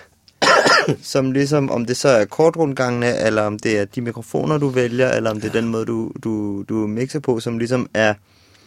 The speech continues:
Speaker 1: som er, er lidt hængt op på noget... Øh,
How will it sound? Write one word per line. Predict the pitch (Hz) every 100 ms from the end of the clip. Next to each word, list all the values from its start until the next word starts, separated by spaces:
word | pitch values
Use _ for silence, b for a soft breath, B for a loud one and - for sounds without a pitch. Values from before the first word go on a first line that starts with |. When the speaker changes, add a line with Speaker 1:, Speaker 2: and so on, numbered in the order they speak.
| b b b - -
Speaker 1:
som | - 131 117
er, | 113 -
er | 110
lidt | 131 123
hængt | 127 117
op | 110 -
på | - 131
noget... | 120 117 113 113 110 - b b b b _
Øh, | 110 104 98 90